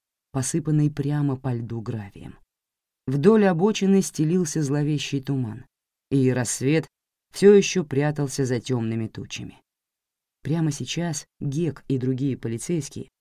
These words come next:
допрашивали её дядю и остальных кладбищенских рабочих.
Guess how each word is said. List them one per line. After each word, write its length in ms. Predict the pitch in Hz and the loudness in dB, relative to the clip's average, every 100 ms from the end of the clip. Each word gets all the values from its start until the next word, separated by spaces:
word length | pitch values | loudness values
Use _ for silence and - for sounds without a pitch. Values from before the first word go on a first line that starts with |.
| _ - | _ -4
допрашивали 680 | 156 151 151 151 151 151 | -4 -2 -4 -4 -4 -2
её 300 | 156 147 165 | -2 -2 -4
дядю 460 | 147 180 156 - - _ - | -4 -6 -8 -12 -16 _ -2
и 140 | 143 | -2
остальных 600 | 117 - 110 101 107 131 | -2 -6 -6 -4 -4 -6
кладбищенских 800 | - 135 110 101 - 120 - 131 | -4 -6 -4 -8 -6 -10 -8 -8
рабочих. 480 | 135 143 151 - - | -8 -8 -10 -12 -18